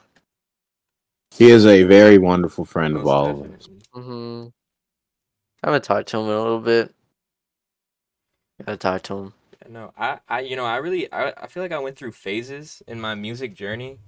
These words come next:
Speaker 2: 'cause I went from, you know, for most of my, like, early childhood, I, um,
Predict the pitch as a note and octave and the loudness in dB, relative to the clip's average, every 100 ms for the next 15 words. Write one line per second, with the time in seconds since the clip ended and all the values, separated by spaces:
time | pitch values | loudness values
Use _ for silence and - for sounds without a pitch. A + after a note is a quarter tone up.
0 | _ _ _ _ _ B2 A2 G#2+ A2+ C3+ | _ _ _ _ _ -14 -14 -14 -14 -14
1 | C#3+ - C3+ B2 G#2+ G#2 _ - A#2 A2 | -14 -14 -14 -12 -16 -20 _ -18 -16 -16
2 | - A2+ A2 F#2 - G#2 A2+ B2+ C#3+ C#3 | -12 -10 -10 -12 -16 -18 -14 -14 -16 -14
3 | B2 G#2 - - G2+ _ A#2 C3 D#3 D#3 | -12 -12 -14 -16 -16 _ -8 -8 -8 -14
4 | - D#3+ E3 E3+ E3 E3 - _ _ _ | -12 -10 -10 -10 -10 -12 -16 _ _ _
5 | _ - G#2 G#2 G#2 G2 F#2 F2 E2 | _ -10 -6 -6 -8 -12 -16 -20 -20